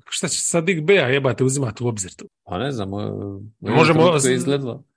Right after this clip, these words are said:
Speaker 1: spomenut svakoga, ali pa nije to igrač kojeg uzimaš u obzir za top četrnaest. U tome je poanta izbora da izabereš četrnaest
Speaker 2: Pa izabrao
Speaker 1: igrač.
Speaker 2: sam ja četrnaest.
Speaker 1: E, pa šta ćeš spominjati još četrnaest?
Speaker 2: Ček da vidim koliko ih ima.
Speaker 1: Kao toughest omission, e, ostatak drafta jebote, ono.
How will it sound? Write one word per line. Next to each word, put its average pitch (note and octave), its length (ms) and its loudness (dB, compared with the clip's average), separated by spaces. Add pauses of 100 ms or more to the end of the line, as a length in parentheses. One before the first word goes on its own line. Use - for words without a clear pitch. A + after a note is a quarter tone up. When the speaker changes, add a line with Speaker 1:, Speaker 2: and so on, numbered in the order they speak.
(200)
Speaker 1:
spomenut E3 580 6
svakoga, D#3 440 2
ali B2 260 4
pa C3 120 0
nije D#3+ 160 2
to F#3 120 2
igrač F#3 320 2
kojeg E3+ 200 0
uzimaš F#3 380 2
u G3 60 4
obzir E3 220 2
za C#3+ 200 4
top C#3+ 380 -4
četrnaest. D3 520 0
U D3+ 60 -4
tome G3+ 220 2
je G#3 180 0
poanta G#3 480 4
izbora F#3 420 4
da C#3+ 100 2
izabereš D#3 500 4
četrnaest D#3 440 0
Speaker 2:
Pa G#2 60 4
izabrao B2 280 4
Speaker 1:
igrač. C3+ 120 4
Speaker 2:
sam D3+ 160 -2
ja C3 120 2
četrnaest. G#2+ 680 -10 (280)
Speaker 1:
E, G3+ 200 -2 (120)
pa C3 80 -6
šta - 140 -4
ćeš - 80 -2
spominjati G3+ 500 2
još E3+ 160 0
četrnaest? B2 600 -6 (360)
Speaker 2:
Ček B2 160 -2
da B2+ 60 0
vidim A2+ 180 -2
koliko A2 300 -4
ih F#2 120 -8
ima. G2 80 -8
Speaker 1:
Kao G3 180 8 (200)
toughest G3+ 440 6
omission, G3 560 6
e, F3 60 0 (520)
ostatak F#3+ 560 4
drafta D3+ 420 2
jebote, B2+ 500 -10
ono. F#3+ 180 -14